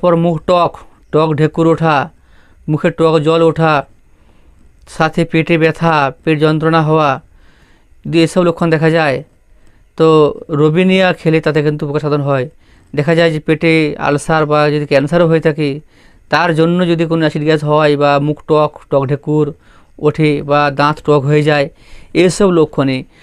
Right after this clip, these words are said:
রবিনিয়া খেলে উপকার হয়। খাওয়ার নিয়ম হচ্ছে রবিনিয়া মাদার টিংচার দুপুরে ও রাত্রে খাওয়ার পর দশ ফোঁটা করে জলে দিয়ে খেতে হবে এবং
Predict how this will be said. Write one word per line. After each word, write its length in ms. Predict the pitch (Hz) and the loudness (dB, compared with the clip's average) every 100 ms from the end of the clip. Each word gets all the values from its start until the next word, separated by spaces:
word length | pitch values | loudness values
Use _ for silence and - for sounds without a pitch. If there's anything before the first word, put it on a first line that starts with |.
| - _ - | -20 _ -2
রবিনিয়া 320 | 147 147 151 147 | 0 2 2 0
খেলে 160 | 170 175 | 0 -2
উপকার 240 | 143 131 123 | -2 -4 -4
হয়। 120 | 107 - | -6 -8
খাওয়ার 280 | - 156 160 156 | -4 -2 0 0
নিয়ম 140 | 151 143 | 0 -2
হচ্ছে 280 | 139 - 139 196 _ _ _ _ - 143 | -4 -6 -6 -6 _ _ _ _ -2 0
রবিনিয়া 460 | 151 170 175 175 170 175 - 143 | 2 2 0 0 0 -2 -4 -2
মাদার 300 | 147 156 180 160 | 0 2 0 -2
টিংচার 420 | 151 139 143 170 226 - - _ - _ _ _ _ - | -4 0 0 -2 -8 -20 -20 _ -20 _ _ _ _ -12
দুপুরে 380 | 147 160 196 214 208 | -6 -4 0 2 2
ও 20 | 190 | 2
রাত্রে 340 | 160 - 151 147 147 175 _ - - | 0 -4 -2 -2 -2 -8 _ -20 -20
খাওয়ার 440 | - 147 170 185 175 | -4 0 2 0 -2
পর 240 | 151 139 139 156 _ _ _ _ - | 0 2 2 0 _ _ _ _ -12
দশ 260 | 135 156 180 | -2 -2 -2
ফোঁটা 240 | - 165 156 | -4 -2 -2
করে 220 | 147 135 147 202 156 131 | -2 -2 -4 -6 -10 -2
জলে 280 | 143 143 160 139 | 0 2 0 -2
দিয়ে 180 | 135 143 185 | -4 -4 -4
খেতে 200 | 147 135 127 | -6 -4 -6
হবে 200 | 120 123 160 _ _ _ 135 | -6 -8 -14 _ _ _ -6
এবং 140 | 143 | -4